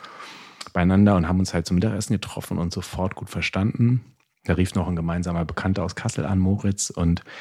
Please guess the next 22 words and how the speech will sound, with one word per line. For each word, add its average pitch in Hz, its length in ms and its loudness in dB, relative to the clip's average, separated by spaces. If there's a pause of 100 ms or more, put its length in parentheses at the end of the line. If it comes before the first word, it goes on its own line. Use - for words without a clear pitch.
(140)
es - 100 -12
war 76 80 -4
total - 360 -6
lustig, - 440 -6
also 78 320 -2 (600)
skurril 82 420 0
irgendwie. 82 380 4
Und 82 400 2
Gesa 82 240 -4
ist 76 120 -4
zwar 80 120 -4
sieben 82 220 -2
Jahre 82 200 0
älter, 107 300 0
aber 85 200 0
auch 120 260 0 (260)
ein 117 80 0
Fisch, - 340 0
also 85 200 -4
auch 95 240 -4
gleich 90 240 -8
Sternzeichen. 104 680 -2